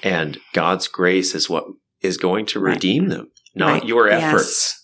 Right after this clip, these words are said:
Speaker 2: Yes.
Speaker 1: It's simultaneously freeing, but also so difficult
Speaker 2: Right.
Speaker 1: to do.
Speaker 2: But so, it's so important. I was just reading, I've been reading very slowly Adrian von Speer's Handmaid of the Lord.
Speaker 1: Mm.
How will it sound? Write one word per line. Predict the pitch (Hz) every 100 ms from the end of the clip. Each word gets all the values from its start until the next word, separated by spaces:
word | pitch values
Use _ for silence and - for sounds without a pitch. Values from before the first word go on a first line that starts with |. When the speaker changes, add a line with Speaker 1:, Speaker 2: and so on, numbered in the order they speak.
| _
Speaker 2:
Yes. | 165 156 156 - - -
Speaker 1:
It's | - - -
simultaneously | - 110 123 - 123 110 - - - 95 85 80
freeing, | - - 117 147 170 185 190 _
but | -
also | 95 98 -
so | - - - 95
difficult | 80 87 - 92 80 76
Speaker 2:
Right. | 82
Speaker 1:
to | 90
do. | 67 71 67 - _ - - - - - -
Speaker 2:
But | 185 170
so, | - 170 160 156
it's | - -
so | 190
important. | 185 180 175 170 175 180
I | 196
was | 202
just | 226 233
reading, | 208 202 190
I've | 185
been | 220 208
reading | 190 180 175
very | 139 160 156 160 156 156
slowly | 156 160 156 151 151
Adrian | 151 151 165 170
von | 156 156
Speer's | - - 151 147 147 - - - -
Handmaid | - 156 156 151
of | 151
the | -
Lord. | 147 147 156 240 285
Speaker 1:
Mm. | 202 175